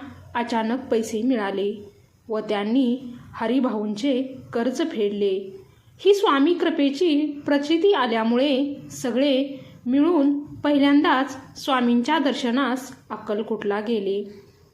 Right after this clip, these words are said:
श्री स्वामींनी हरिभाऊंना प्रथम भेटीतच सांगितले की, "तू कुळावर पाणी सोड व माझा सूतपुत्र हो." झालेल्या फायद्यातील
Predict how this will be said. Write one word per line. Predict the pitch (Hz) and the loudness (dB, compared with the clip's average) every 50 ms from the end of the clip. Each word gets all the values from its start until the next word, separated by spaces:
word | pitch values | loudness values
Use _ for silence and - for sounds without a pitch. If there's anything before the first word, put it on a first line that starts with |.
| _ _ _ _ _ - | _ _ _ _ _ -20
श्री | - - 349 370 403 415 | -10 -2 4 4 4 4
स्वामींनी | 403 440 359 285 262 262 269 269 285 339 349 285 285 285 294 - - - - - | 6 4 4 4 4 4 6 6 6 6 6 4 4 2 0 -6 -10 -12 -16 -14
हरिभाऊंना | - - 277 294 339 349 370 370 330 294 269 269 302 330 302 262 285 285 - - | -4 -2 2 4 4 4 4 4 4 4 6 4 4 4 4 2 0 -2 -2 -2
प्रथम | 302 294 285 285 339 359 320 269 285 285 285 - | 0 0 2 2 2 2 2 4 2 2 0 -2
भेटीतच | 214 226 262 247 247 247 254 254 262 349 349 349 - - | -2 0 0 0 0 0 -2 -2 0 -2 -2 -2 -2 -4
सांगितले | 269 233 233 226 226 233 233 220 226 226 | -2 0 0 0 0 -2 0 0 0 0
की, | 220 - 302 294 254 269 - - - - - - - - _ - | 0 0 0 0 0 0 -2 -6 -12 -16 -20 -20 -20 -20 _ 2
"तू | 370 403 403 | 4 4 4
कुळावर | 403 392 330 294 269 262 269 311 349 294 285 311 - - - - - - - | 6 4 4 4 6 6 6 4 4 4 2 0 -4 -8 -14 -18 -16 -6 -4
पाणी | 226 208 208 214 247 262 | -2 -2 0 0 -2 -2
सोड | - - 226 214 208 202 214 208 - - - - - - | -2 -2 -2 -2 0 -2 -4 -8 -10 -18 -20 -20 -12 -6
व | 214 214 208 | -4 -4 -2
माझा | 214 214 208 208 202 220 269 285 240 240 233 - - - | -2 -2 -2 -4 -2 -2 -2 -2 -2 -4 -8 -12 -18 -18
सूतपुत्र | - - - 277 311 320 311 403 403 - - - - 330 330 | -16 -12 -6 -4 -4 -2 -2 -4 -4 -4 -8 -6 -2 -2 0
हो." | 285 - 208 190 180 151 - - - - - - - - - - - - - - - - - - - - | 0 0 -2 -4 -4 -6 -8 -12 -16 -20 -20 -20 -20 -20 -20 -20 -20 -20 -20 -20 -20 -20 -20 -16 -8 -6
झालेल्या | 226 190 220 202 208 208 220 240 240 214 - | -4 -4 -2 -2 -2 0 0 0 -2 -2 -4
फायद्यातील | - 226 214 202 214 214 208 208 302 302 262 226 240 - - - - - | -4 -4 -2 -2 -2 -4 -2 0 0 0 2 0 -2 -6 -8 -14 -16 -18